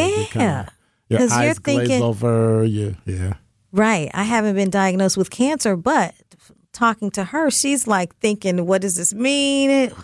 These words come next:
Speaker 1: How, do, how long do I have?" You know, all these things.
Speaker 2: Right.
Speaker 1: You're just asking all those questions, and you don't, you need somebody who can,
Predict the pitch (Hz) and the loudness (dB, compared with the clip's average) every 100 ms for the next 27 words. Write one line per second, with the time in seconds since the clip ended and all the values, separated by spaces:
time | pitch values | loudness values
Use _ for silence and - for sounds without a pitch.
0 | - 185 - 196 190 196 - 208 190 190 | -18 -16 -12 -12 -2 -2 0 -4 -2 -2
1 | 185 185 180 170 240 320 - 320 285 - | -4 -2 -2 0 -2 -4 -2 0 0 0
2 | 294 480 571 247 190 - 180 156 - - | -2 -2 -4 -2 -2 -2 -2 -8 -12 -2
3 | 120 113 107 - _ 262 302 320 285 277 | 0 2 -2 -10 _ -2 0 0 0 0
4 | - 262 254 247 240 - 294 311 220 208 | -2 0 0 2 0 0 0 0 0 2
5 | 202 254 320 233 - - _ 226 262 262 | 2 2 2 0 -6 -16 _ 2 4 4
6 | 262 - 214 190 185 175 180 208 196 - | 2 0 2 4 2 2 0 0 -2 -2
7 | 160 147 | 0 0